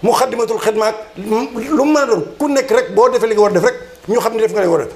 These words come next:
Waaye lii moom naqari na murid yëpp, te war nañoo gaaw def rek. Gëm naa ni sëñ Bousso bi mañ ko, ba ko jiite, xëy na jombul ma nga këram, waaye ñi monté woon keroog ci bés bi, bi ndaw si ñëw, ak ki ko ubbil, nañ seeti kan la ak lu waral mbir mi ak lan moo ko nas, na gaaw léegi loolu dañ ko war a def.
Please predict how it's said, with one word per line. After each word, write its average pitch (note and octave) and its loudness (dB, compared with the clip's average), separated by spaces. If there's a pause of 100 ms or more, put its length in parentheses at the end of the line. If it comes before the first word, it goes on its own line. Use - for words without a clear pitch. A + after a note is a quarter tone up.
Waaye A3 4
lii C#4+ -4
moom A#3+ 0
naqari A#3 0
na A3 0
murid F#3+ -2
yëpp, C#4+ 0 (500)
te F#3+ 0
war A#3+ 4
nañoo A#3 2
gaaw G#3+ 2
def G#3 -2
rek. G#3 2 (460)
Gëm D#4 2
naa C4+ 2
ni A#3 -2
sëñ A#3 -4
Bousso G#3+ 2
bi G#3 0
mañ A#3+ 2
ko, C#4 -2
ba A3 2
ko C#4 2
jiite, G3 -2 (200)
xëy C#4+ -2
na C4 -4
jombul B3 -4
ma A#3 0
nga A3+ 0
këram, G#3+ -2 (260)
waaye G#3+ 4
ñi C4 -2
monté C4+ 0
woon A3+ 4
keroog G3+ 2
ci A#3 -4
bés A3+ 0
bi, F3 -4
bi G3 0
ndaw A#3 0
si A3 -4
ñëw, G3 -2 (400)
ak A3+ -2
ki B3 -12
ko A#3 -2 (140)
ubbil, G#3+ -4 (220)
nañ B3 0
seeti B3 2
kan G#3+ 0
la G#3+ 0
ak G3 -2
lu G#3 0
waral B3 2
mbir A3 -6
mi A3 -4
ak F#3+ -2
lan A#3+ 2
moo B3+ 2
ko A3 0
nas, - -4 (320)
na B3+ 2
gaaw G#3 2
léegi A#3+ 2
loolu A3+ 2
dañ G#3+ -2
ko G3+ 2
war F3+ 2
a D#3 2
def. D3+ -2